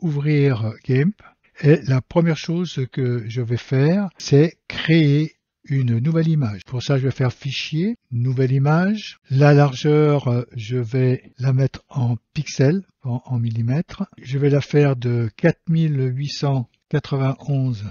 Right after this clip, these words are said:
pixels sur trois mille deux cent trente-neuf. La disposer en paysage, laisser les options avancées cochées et je vais faire valider. Donc nous avons notre arrière-plan qui est ici,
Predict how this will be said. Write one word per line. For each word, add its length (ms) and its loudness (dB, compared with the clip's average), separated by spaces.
pixels 720 2
sur 840 -6
trois 180 0
mille 240 0
deux 100 -2
cent 220 -2
trente-neuf. 640 -8
La 120 0
disposer 480 -2
en 80 0
paysage, 720 -2
laisser 320 2
les 200 0
options 340 -4
avancées 460 -2
cochées 640 -6
et 100 0
je 120 -2
vais 160 -2
faire 340 0
valider. 480 -2
Donc 180 -4
nous 160 -2
avons 300 0
notre 580 -4
arrière-plan 720 -2
qui 300 -8
est 160 -6
ici, 420 -8